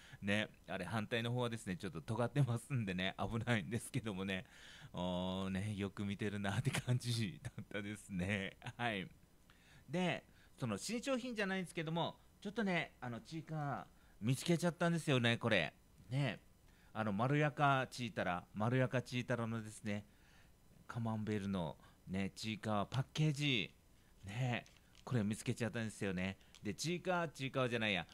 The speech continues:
このチータラって言ったらね、やっぱりお酒のおつまみって感じじゃないですか。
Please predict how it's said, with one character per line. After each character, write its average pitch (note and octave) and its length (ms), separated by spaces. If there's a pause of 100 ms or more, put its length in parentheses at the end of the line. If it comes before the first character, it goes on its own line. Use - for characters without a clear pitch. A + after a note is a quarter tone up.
こ - 80
の A2+ 140
チ G3+ 140
ー A3+ 60
タ A#3 120
ラ A3+ 100
っ A3+ 80
て - 80
言 G#3+ 100
っ - 40
た G3 100
ら E3+ 100
ね、 B2+ 200
や C#3+ 100
っ - 80
ぱ - 80
り G#3 160
お F#3 100
酒 G#3+ 260
の A3 180
お D#3 100
つ G3 160
ま A3 140
み A#3 140
っ G3 40
て - 240
感 F#3 180
じ E3+ 100
じ E3+ 60
ゃ C#3+ 40
な C#3 120
い C#3+ 60
で B2+ 80
す - 80
か。 F#2+ 240